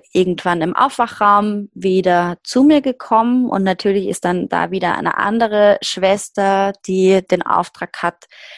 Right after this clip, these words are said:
mich erst, ähm, wieder auf die Station zu lassen, wenn die Blutwerte da sind. Und ich war dann recht schnell bei mir und habe gebeten, natürlich zu meinem Sohn zu können,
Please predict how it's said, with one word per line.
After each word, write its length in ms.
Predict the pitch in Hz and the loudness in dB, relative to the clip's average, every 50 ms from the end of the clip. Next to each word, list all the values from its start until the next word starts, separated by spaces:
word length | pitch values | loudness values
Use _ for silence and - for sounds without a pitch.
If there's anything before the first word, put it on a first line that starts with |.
| - _ _ | -20 _ _
mich 320 | - 190 202 - - - | -2 -2 -2 -2 -2 -2
erst, 680 | 110 135 143 190 196 196 - - - - - - - - _ _ _ - | 0 2 2 2 0 -2 -4 -8 -10 -12 -14 -16 -16 -18 _ _ _ -2
ähm, 400 | 180 180 175 175 175 180 180 - | -2 0 0 -2 -4 -6 -8 -4
wieder 300 | - 202 196 196 185 - | -2 -2 0 0 2 2
auf 220 | - 180 175 - - | 0 -2 -2 -6 -10
die 100 | - 185 | -12 -10
Station 460 | - - 185 180 - - 180 175 180 | -8 -6 -6 -6 -4 -2 -2 -2 -2
zu 160 | - - 190 | -4 -4 -2
lassen, 680 | 170 160 147 156 180 - - - 175 175 175 175 180 _ _ _ _ | -2 0 -2 -2 -4 -6 -8 -8 -8 -8 -8 -8 -12 _ _ _ _
wenn 160 | - 175 170 165 | -4 -2 -2 -2
die 100 | 180 170 | -2 0
Blutwerte 580 | - 233 294 359 359 277 254 240 233 - 226 | 2 4 4 4 4 2 2 0 0 -2 -4
da 340 | 214 - 185 - 208 220 226 | -2 -2 0 0 0 0 -2
sind. 300 | 214 208 220 214 214 202 | -4 -6 -6 -6 -6 -6
Und 160 | 196 190 190 | -8 -8 -10
ich 140 | 196 - - | -12 -14 -16
war 240 | - 185 190 185 185 | -8 -2 -2 0 0
dann 160 | 185 185 180 | 0 0 -2
recht 240 | 180 180 185 180 - | -4 -4 -6 -6 -8
schnell 300 | - - - 175 175 185 | -8 -6 -4 -2 -2 -2
bei 260 | - - 143 147 165 | -2 -2 -2 -2 -2
mir 220 | 190 202 208 208 196 | -2 -2 0 0 0
und 160 | 190 185 - | -2 -2 -6
habe 100 | 185 - | -10 -12
gebeten, 440 | _ - - - - 214 214 - 202 | _ -16 -10 -8 -6 -6 -6 -6 -6
natürlich 440 | 190 175 175 - - 180 185 180 - | -8 -8 -8 -8 -8 -8 -8 -8 -10
zu 120 | - - | -10 -8
meinem 160 | - 170 170 165 | -6 -6 -4 -2
Sohn 240 | 170 180 220 269 | -2 -2 -2 -2
zu 100 | - - | -2 -4
können, 360 | 233 - - 226 214 220 226 | -8 -6 -4 -4 -2 -2 -2